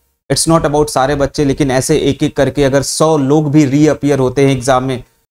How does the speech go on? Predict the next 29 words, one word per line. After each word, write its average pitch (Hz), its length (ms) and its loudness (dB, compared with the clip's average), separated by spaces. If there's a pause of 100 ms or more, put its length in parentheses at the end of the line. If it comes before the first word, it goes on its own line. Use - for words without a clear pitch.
(380)
so 147 340 2 (280)
अगर 151 220 2
कहीं 151 260 0
ना 156 60 -2
कहीं 151 240 -2
जो 143 140 0
है 143 460 0 (1160)
अगर 151 140 2
सौ 151 220 0
लोग 151 240 0
भी 151 100 4
जो 147 180 2
है 147 200 2
एग्जाम 131 360 0
को 135 300 0
रीअपीयर 147 520 2
करते 139 380 -2
और 131 120 0
सौ 143 220 0
लोग 139 220 -2
जो 135 100 -2
है 139 80 2
क्वालिफाई 131 460 0
करते, 123 360 -2
तो - 640 -8
आप 139 80 -2
सोचिए 151 320 -2
कि 165 120 0
सौ 147 460 0